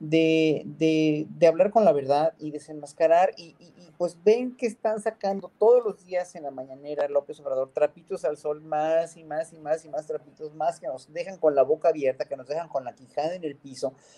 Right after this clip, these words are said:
y que obviamente, pues, no podemos dar marcha atrás, ¿no? Entonces, la revocación de mandato es una reconfirmación del mandato, una reconfirmación de la popularidad o de la misión que tiene López Obrador, y eso la gente, la, el pueblo mexicano no nos vamos a quedar callados, ¿no? Ya,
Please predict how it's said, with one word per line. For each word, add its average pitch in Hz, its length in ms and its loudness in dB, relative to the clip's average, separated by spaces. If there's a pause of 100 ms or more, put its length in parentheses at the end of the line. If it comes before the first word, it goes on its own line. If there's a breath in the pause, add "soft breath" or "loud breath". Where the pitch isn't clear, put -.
(520 soft breath)
y 180 140 -8
que 202 80 4
obviamente, 214 480 6
pues, 165 200 -8
no 185 160 2
podemos 208 600 0
dar 180 180 0
marcha 180 380 -2
atrás, 214 400 -2
¿no? 175 60 -4
Entonces, 226 260 4
la 233 80 6
revocación 185 480 0
de 240 80 -4
mandato 180 520 -4
es - 200 -12
una 208 300 -2
reconfirmación 151 880 -6
del 175 160 -8
mandato, 127 400 -2
una 180 160 -4
reconfirmación 147 640 -12
de 226 120 0
la 185 100 2
popularidad 143 720 2
o 156 140 4
de 151 120 4
la 143 140 0
misión 175 420 -6
que 208 100 -10
tiene 175 260 -18
López 156 320 -8
Obrador, 143 400 -4 (340 soft breath)
y 175 140 -6
eso 214 180 2
la 131 160 2
gente, 170 540 -4 (100)
la, 117 280 -4
el 127 160 -4
pueblo 175 280 2
mexicano 143 380 0
no 151 160 0
nos 160 100 0
vamos 151 220 0
a 139 40 -16
quedar 123 280 2
callados, 147 480 -6
¿no? 139 160 2
Ya, 180 200 2